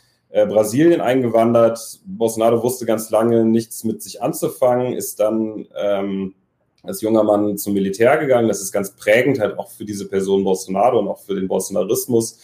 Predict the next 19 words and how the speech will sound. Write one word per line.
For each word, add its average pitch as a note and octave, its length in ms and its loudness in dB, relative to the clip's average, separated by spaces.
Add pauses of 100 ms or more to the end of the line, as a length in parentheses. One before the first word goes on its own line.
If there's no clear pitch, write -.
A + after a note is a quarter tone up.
(460)
Also F#2+ 240 -2
diese, F#2+ 640 0
äh, - 280 0
Bezugnahme G2+ 640 -2
auch G2 140 -4
aufs G2 180 -10
Militär. G#2+ 680 2
Das G2 200 -8
war G#2 140 2
natürlich G2+ 340 -4
damals G2 380 -4
auch - 180 -12
die G2 220 -8
Zeit G2 320 -6
der G2 400 -4 (160)
rechten G2+ 280 -8
Militärdiktatur A2 840 0
in G#2+ 60 -6
Brasilien. G#2 640 -2